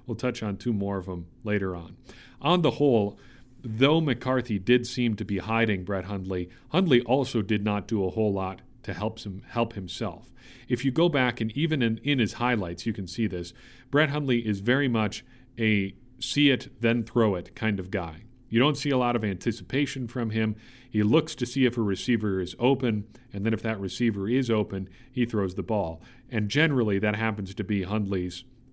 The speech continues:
first read. Um, he did not make a lot of terrible decisions on Sunday, save for that interception late in the game, and I think the, the, the game was lost at that point anyway. Packers down nine with four minutes to go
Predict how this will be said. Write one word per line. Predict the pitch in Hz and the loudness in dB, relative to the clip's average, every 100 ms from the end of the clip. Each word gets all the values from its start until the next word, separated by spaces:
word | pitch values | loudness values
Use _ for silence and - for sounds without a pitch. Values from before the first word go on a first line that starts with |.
| - | -8
first | - 107 - 110 | -2 0 -2 -6
read. | 92 90 73 - - - - | -6 -6 -8 -18 -20 -20 -10
Um, | 101 98 90 95 - - - | -4 -4 -4 -10 -16 -20 -6
he | 139 | 0
did | 135 120 | 0 0
not | 123 120 | -2 0
make | 120 113 | -2 0
a | |
lot | 104 101 110 | -2 0 0
of | 104 90 - - - - - - - - - - | -2 -4 -10 -20 -20 -20 -20 -20 -20 -20 -20 -2
terrible | 143 151 135 139 | 2 2 2 2
decisions | 120 143 127 127 113 | 0 0 -2 -2 -4
on | 123 120 | -4 -4
Sunday, | - 120 117 113 - - | -4 0 0 -2 -6 -18
save | - - 135 127 | -6 2 4 4
for | 131 110 | 2 0
that | 107 101 - - | 0 -2 -8 -4
interception | 120 110 - 127 - 117 | 0 0 0 -4 -2 -4
late | 104 113 110 | 0 0 0
in | |
the | 98 | -4
game, | 92 110 110 107 | -2 -2 -2 -4
and | 98 | -8
I | 87 | -10
think | - 135 117 | -4 -6 -4
the, | 98 - | -10 -8
the, | - 101 - | -8 -10 -6
the | 117 | -6
game | 110 120 107 | 0 0 0
was | 92 85 | -2 -4
lost | 95 104 98 107 | -4 -4 -6 -10
at | 92 | -6
that | 95 - | -8 -8
point | 104 90 | -8 -6
anyway. | 101 113 107 101 95 - - - - | -2 0 0 -2 -6 -10 -20 -20 -10
Packers | - 110 - 101 | -4 -2 -2 -2
down | 113 104 101 | 0 0 0
nine | 98 98 98 | -2 -2 -2
with | 95 - | -4 -4
four | 110 104 | -2 0
minutes | 98 92 | -2 -4
to | - | -6
go | 95 92 90 | -4 -2 -2